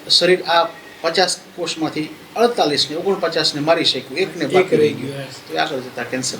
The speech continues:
Speaker 1: થવાનું છે.
Speaker 2: અચ્છા. ટૂંકમાં આ just સાહેબ, તમે જે વાત કરી કે મિનિટના છઠ્ઠા ભાગમાં પણ આ કોષોથી આપણે પર નથી એમ કે એ એન્ટર થાય જ છે આપણા શરીરમાં,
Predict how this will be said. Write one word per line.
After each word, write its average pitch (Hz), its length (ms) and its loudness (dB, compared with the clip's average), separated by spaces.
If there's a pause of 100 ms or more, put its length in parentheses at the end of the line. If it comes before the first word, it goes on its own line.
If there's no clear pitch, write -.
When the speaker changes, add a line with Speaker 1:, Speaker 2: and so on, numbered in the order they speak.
Speaker 1:
થવાનું - 320 -8
છે. - 140 -10
Speaker 2:
અચ્છા. - 840 -14 (680)
ટૂંકમાં 226 400 4
આ 190 340 2
just - 460 0
સાહેબ, 185 600 6
તમે 185 200 4
જે 185 140 6
વાત 175 240 4
કરી 190 160 2
કે 165 300 4 (340)
મિનિટના 190 360 2
છઠ્ઠા 165 360 0
ભાગમાં 196 500 2
પણ 190 240 2 (240)
આ 190 100 4
કોષોથી 190 500 4
આપણે 185 280 4
પર 185 320 4
નથી 175 260 0
એમ 160 180 4
કે 175 120 0
એ 175 280 4 (240)
એન્ટર 196 320 4
થાય 220 360 4
જ 220 80 -2
છે 180 140 0
આપણા 170 300 2
શરીરમાં, 165 500 0